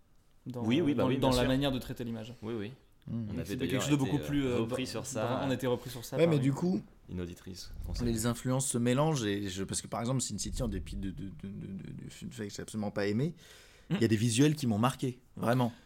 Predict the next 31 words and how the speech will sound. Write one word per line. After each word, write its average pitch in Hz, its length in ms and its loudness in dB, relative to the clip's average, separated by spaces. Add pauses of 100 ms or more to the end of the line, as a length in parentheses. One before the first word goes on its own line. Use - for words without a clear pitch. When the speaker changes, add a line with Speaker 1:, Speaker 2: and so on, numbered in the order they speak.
(120)
Speaker 3:
Il - 20 4
y 117 40 6
a 110 40 6
tout, 101 320 0
il 120 60 4
y - 20 8
a 123 60 6
des 107 120 4
tableaux, 151 440 6
il 156 60 4
y - 20 4
a 123 40 4
des 104 120 0
plans 160 360 0
où 123 120 2
ça 107 120 0
fait 101 180 -2
vraiment 110 340 4
case 151 400 2
de 98 100 -4
B 101 100 0
D 117 180 2
et 165 120 10
ça, 92 160 -2
ça 85 140 -8
te, - 120 -6 (240)
ça - 140 -12
te, - 80 -18 (280)
ça - 120 -10
me 82 80 -6
marque. 123 280 0